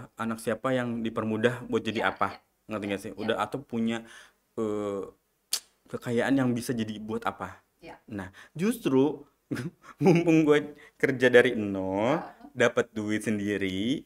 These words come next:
Speaker 1: bikin ini, itu kan privilege buat diri sendiri.
Speaker 2: Iya.
Speaker 1: Iya nggak sih?
Speaker 2: Ah.
Speaker 1: Dapat sesuatu yang kita usahakan sendiri. Jadi nggak apa-apa disebut aja mumpung
Speaker 2: Mm-mm.
Speaker 1: juga gitu.
Speaker 2: Nggak ada salahnya.
Speaker 1: Nggak ada salahnya. Bagus justru kan,
Speaker 2: Bagus.
Speaker 1: nggak usah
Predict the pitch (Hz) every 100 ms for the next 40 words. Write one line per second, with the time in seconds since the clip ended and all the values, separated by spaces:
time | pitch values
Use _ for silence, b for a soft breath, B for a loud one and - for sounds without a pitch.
0 | _ - 135 135 139 143 127 104 107 127
1 | 151 - _ 131 170 202 190 135 127 123
2 | - 117 - 107 120 120 180 98 - -
3 | - - 151 107 107 139 b b _ 110
4 | 107 - - - - 104 - 156 170 185
5 | B B - 139 147 139 139 139 147 139
6 | 143 123 135 165 - 151 - _ 120 139
7 | 160 - - 160 - 117 98 98 98 -
8 | 113 104 123 160 139 _ _ - 202 101
9 | _ - 107 - 180 196 196 - - 151
10 | 208 240 320 349 101 95 - _ _ b
11 | b b - 123 - - - 117 - -
12 | - 135 160 123 113 131